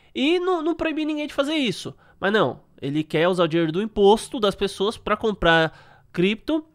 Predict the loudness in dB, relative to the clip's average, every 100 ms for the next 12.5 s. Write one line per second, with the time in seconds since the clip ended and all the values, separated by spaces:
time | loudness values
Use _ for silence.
0 | _ -10 -4 -4 -4 -6 -2 -2 -2 -4
1 | -4 -2 0 0 0 0 2 2 2 2
2 | 0 -2 -8 -8 -6 6 8 8 6 -8
3 | 0 4 6 4 -4 -16 _ -20 -20 -20
4 | -18 2 4 6 4 2 0 -2 -4 -6
5 | -4 -2 -2 -2 -6 -4 -2 -2 -2 -4
6 | -6 -4 -2 0 0 0 0 -2 -2 -2
7 | -2 2 4 2 2 -4 -6 -6 -6 -2
8 | -4 -4 -4 0 0 -2 -4 -4 -2 -4
9 | -8 -20 -20 -4 0 0 0 -2 -2 0
10 | 0 0 -6 -4 -2 2 4 2 2 0
11 | -2 2 2 2 0 -4 0 6 6 4
12 | -4 -14 -16 -20